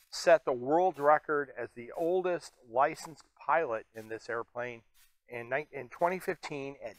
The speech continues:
ninety-six years old. If you can believe that, he was still flying in this airplane.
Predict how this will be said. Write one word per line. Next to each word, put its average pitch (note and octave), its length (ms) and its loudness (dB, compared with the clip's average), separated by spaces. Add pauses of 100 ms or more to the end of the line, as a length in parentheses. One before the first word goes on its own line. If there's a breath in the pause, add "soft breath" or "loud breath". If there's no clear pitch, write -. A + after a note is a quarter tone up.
(120)
ninety-six D3 680 -10 (100)
years A2+ 200 -10
old. G#2+ 260 -8 (180)
If - 60 -20
you G2+ 60 -20
can F#2 240 -20
believe G2 220 -20
that, D3 200 -8
he A#2+ 60 -16
was F#2 120 -20
still A2 280 -12
flying A2+ 360 -6
in A#2 100 -16
this B2 180 -16
airplane. E3 440 -8